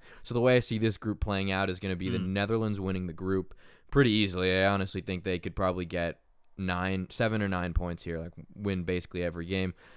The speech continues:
Speaker 1: I'm gonna tap Ukraine to finish
Speaker 2: Interesting.
Speaker 1: in, in second here.
Speaker 2: He's got faith in the, uh, the, uh, Ukraine on the come up,
Speaker 1: But I
Speaker 2: uh,
Speaker 1: think
Speaker 2: theory.
Speaker 1: like Group A having a weak Turkish team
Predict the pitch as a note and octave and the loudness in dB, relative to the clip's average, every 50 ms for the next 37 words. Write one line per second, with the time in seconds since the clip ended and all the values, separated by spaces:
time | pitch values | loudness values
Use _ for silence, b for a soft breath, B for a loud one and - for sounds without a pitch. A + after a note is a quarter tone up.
0 | B - G#2+ B2 D3 F3 G3 - - - - C#3+ C3+ B2 - C3+ G#2+ - - - | B -4 -2 0 2 0 0 -2 -2 -4 -2 -2 -2 -2 -2 -4 -4 -4 -4 -6
1 | A2+ A2+ G#2+ G2+ F#2+ F2 D#2+ C#2+ - - - A2 F#2+ - G#2+ G2+ G2 F2+ E2+ - | -4 -2 -2 -2 -2 -2 -4 -8 -10 -6 -4 -4 -4 -2 -2 -2 0 -2 -4 -6
2 | - - - - - C#3+ B2 - C3 A2+ - - A2 G#2 G2+ - G#2 G#2 G2+ G2 | -10 -14 -18 -14 -12 -12 -10 -10 -10 -12 -10 -12 -14 -14 -12 -6 -4 0 0 2
3 | F#2+ F#2+ F2+ F#2 F2 - - - - - - - - - A2 G#2 F#2+ - - G2 | 2 0 0 -2 -4 -6 -10 -18 -20 -20 -20 -20 -10 -6 -4 -2 -2 0 0 -2
4 | F2+ - D#2+ E2 E2 D2+ - C#3+ - - D#3 C3+ F#3+ F#3+ F3 - - E3+ E3+ F3 | -2 -2 -4 -6 -6 -6 -8 -10 -10 -10 -6 0 2 2 2 4 4 2 2 2
5 | E3+ - F3+ F3 E3+ E3 E3 D#3+ D#3+ D#3+ D#3 D#3 D3+ D3+ D3 B2+ B B B B | 2 0 0 0 2 2 2 4 4 4 6 6 4 4 2 -2 B B B B
6 | B B B _ _ - D3+ D3 D3 D3 C#3+ C#3+ C#3+ C#3+ C#3 C3+ C#3 D3 C#3 - | B B B _ _ -16 -14 -10 -8 -8 -6 -4 -4 -4 -4 -4 -4 -6 -6 -4
7 | - D#3+ D#3 D#3 D3 D3 C3+ - D3+ E3 F3 D#3 - - - A#2 A#2+ A#2 A2+ A2 | -2 -2 0 0 -2 -2 -4 -4 -4 -2 -2 -4 -4 -2 2 4 6 6 6 6
8 | A2 A#2+ C#3+ C#3 B2+ A2+ A2 A#2 A#2+ B2 B2+ A2 A2+ A#2 A#2 G#2+ - - - G#2+ | 6 4 2 2 2 4 6 6 6 4 2 0 2 2 2 2 0 -2 0 2
9 | G#2 A2 A#2 A2+ A2 G#2+ G#2+ G#2+ A2 G#2+ G2+ F#2 G2 G#2 F#2+ - - - A#2+ G#2 | 2 4 4 4 4 2 2 2 0 0 0 0 0 0 0 -2 0 0 0 0
10 | - B2+ A#2 - - - C3+ B2+ C3 C#3 C#3 | 0 -2 -8 -10 -8 -6 -4 -4 -4 -4 -6